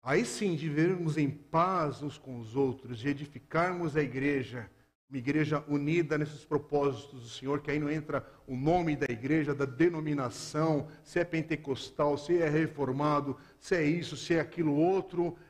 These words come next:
É a igreja do Senhor, lavada no sangue de Jesus, salvos pela fé, apenas pela fé, mediante Cristo Jesus. Você tá nessa? Você é povo de Deus?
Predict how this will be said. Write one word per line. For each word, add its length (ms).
É 100
a 40
igreja 600
do 120
Senhor, 420
lavada 580
no 100
sangue 400
de 120
Jesus, 600
salvos 640
pela 300
fé, 360
apenas 640
pela 300
fé, 560
mediante 380
Cristo 320
Jesus. 640
Você 80
tá 140
nessa? 500
Você 80
é 20
povo 300
de 120
Deus? 600